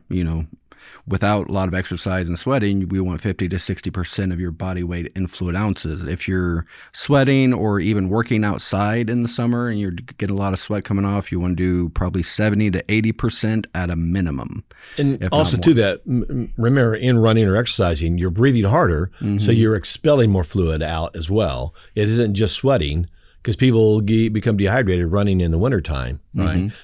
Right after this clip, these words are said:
Speaker 2: Because as we're breathing, you know, that's one of the ways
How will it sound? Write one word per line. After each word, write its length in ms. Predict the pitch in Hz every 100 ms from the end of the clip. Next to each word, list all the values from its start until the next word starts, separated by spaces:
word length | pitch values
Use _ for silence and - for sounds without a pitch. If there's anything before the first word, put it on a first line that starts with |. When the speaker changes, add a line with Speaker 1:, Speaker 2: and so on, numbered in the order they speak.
| -
Speaker 2:
Because 340 | 101 104 90
as 160 | 95 82
we're 80 | 90
breathing, 640 | 85 135 143 92 90 90 80
you 160 | 92
know, 60 | 85
that's 220 | 85 92
one 120 | 104 98
of 40 |
the 80 | 92
ways 460 | 90 92 90 -